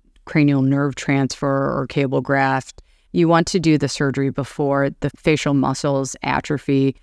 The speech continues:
or you have atrophy of those motor end plates. So you're looking really within eighteen months. Some people will say eighteen to twenty-four months, depending on the patient's age and comorbidities.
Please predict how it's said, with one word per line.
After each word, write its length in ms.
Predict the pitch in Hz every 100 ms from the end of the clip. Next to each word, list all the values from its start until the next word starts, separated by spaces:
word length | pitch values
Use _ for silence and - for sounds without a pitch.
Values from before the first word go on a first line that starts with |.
| _ _ -
or 160 | 139
you 100 | 135
have 160 | 127 127
atrophy 480 | - 135 - 127 135
of 140 | 131 127
those 200 | 147 127
motor 260 | 135 - -
end 160 | 127
plates. 520 | - - 135 - - -
So 120 | -
you're 160 | 143
looking 440 | 147 143 - 135 -
really 200 | 143 76
within 300 | - - 127
eighteen 480 | 139 127 - 135 131
months. 340 | 131 139 151
Some 220 | - 139
people 260 | 127 139 147
will 60 | 143
say 180 | -
eighteen 380 | 139 143 - 139
to 100 | 131
twenty-four 560 | 131 - 143 131 160 147
months, 340 | 156 156 160
depending 400 | - - 143 135
on 180 | 135 135
the 60 | 131
patient's 420 | - 135 - -
age 260 | - -
and 120 | - -
comorbidities. 920 | - - - - - - - -